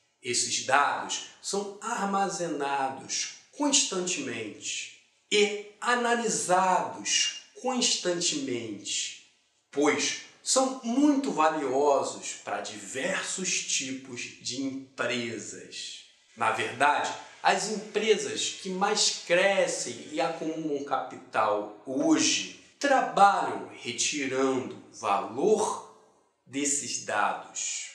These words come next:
Para Harari, um ser humano pode ser hackeado. As escolhas humanas podem ser entendidas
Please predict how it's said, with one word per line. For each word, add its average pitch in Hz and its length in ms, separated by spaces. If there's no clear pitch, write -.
Para 143 280
Harari, 120 680
um 170 100
ser 233 280
humano 160 720
pode 190 260
ser 185 600
hackeado. - 1300
As 107 240
escolhas 143 540
humanas 120 640
podem 220 440
ser - 420
entendidas 170 840